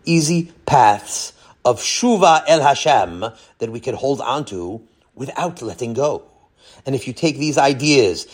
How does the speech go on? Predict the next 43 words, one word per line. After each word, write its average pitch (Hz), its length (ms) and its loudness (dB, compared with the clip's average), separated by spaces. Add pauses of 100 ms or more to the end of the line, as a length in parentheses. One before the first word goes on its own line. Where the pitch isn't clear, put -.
(140)
that 139 160 0
you 139 100 0
heard 170 240 4
here 151 180 2
tonight 135 540 0 (400)
and 131 100 -6
you 143 80 -4
get 156 260 -2
busy 170 220 -8
doing 156 280 -6
them, - 400 -14 (480)
that's 110 340 0
the 185 100 -6
teshuvah 131 640 -2
that 92 180 -2
HaKadosh 104 240 -4
Baruch 101 220 0
Hu 113 140 -2
wants 120 260 2
most. - 540 0 (440)
It's 165 200 4
vishuvu 285 840 6
el 247 160 4
Hashem. 214 880 4 (480)
You're 415 140 4
coming 143 300 -2
back 131 260 2
to 185 120 -4
Hashem. 302 840 4 (540)
And 120 100 -14
even 147 220 -14
though 92 300 -6 (340)
there 95 100 -8
may 110 200 -8
be 107 140 -14
many 160 380 -2
more 277 280 4
things 233 500 -6
that 180 120 -2
you 190 100 -8
should 180 160 -10
be 175 100 -6
doing 117 520 -6